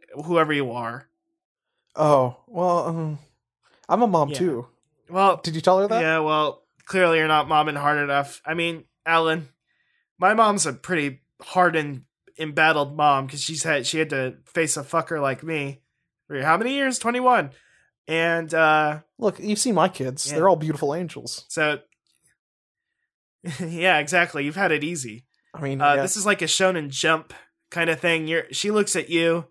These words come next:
Speaker 1: like, uh, fucking Frieza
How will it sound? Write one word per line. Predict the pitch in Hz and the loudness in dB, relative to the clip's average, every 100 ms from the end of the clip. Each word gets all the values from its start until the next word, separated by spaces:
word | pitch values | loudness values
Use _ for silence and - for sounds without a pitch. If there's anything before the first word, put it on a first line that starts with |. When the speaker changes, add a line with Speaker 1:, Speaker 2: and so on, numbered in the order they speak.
| _ _ _ _ _ | _ _ _ _ _
Speaker 1:
like, | 147 135 - | -4 -4 -2
uh, | 151 143 139 135 143 | 4 6 4 2 -6
fucking | - 170 160 151 139 113 | -6 -4 -2 -4 -6 -12
Frieza | - 156 147 143 135 127 135 | -2 0 0 0 0 0 -4